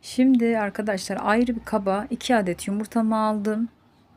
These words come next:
Bir şişe maden suyu ilave ediyorum. Bir paket karbonat ilave ediyorum.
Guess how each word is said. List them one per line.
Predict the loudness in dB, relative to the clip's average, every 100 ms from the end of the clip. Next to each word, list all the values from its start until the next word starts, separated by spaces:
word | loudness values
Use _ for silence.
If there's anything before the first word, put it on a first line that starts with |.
| _ _ _ _ _ _ _ _ _ _ _ _ _ _ _ _ _ _ _ _ _ -2
Bir | 0
şişe | 0 -4 -4 0 0 -2 -8 _ _ -10
maden | -4 -2 -2 -4 -4
suyu | -6 -4 -2 -2 -4 -8 -14 -20 -18 -8
ilave | -2 -2 -2 -4
ediyorum. | 0 2 2 0 -4 -6 -12 -20 _ _ _ _ _ _ _ _ _ _ _ _ _ _ _ _ -20 -20 _ -20 -20 -20 -20 -20 -20 -20 _ -20 -20 -20 -20 -20 -20 -20 -20 -20 -20 -20 -20 -20 -20 -20 -20 -14 -8
Bir | -4
paket | -4 -2 -2 -4 -2
karbonat | 2 2 2 -2 -2 -4 -6
ilave | -2 0 0 0
ediyorum. | -2 -2 -2 -2 -4 -6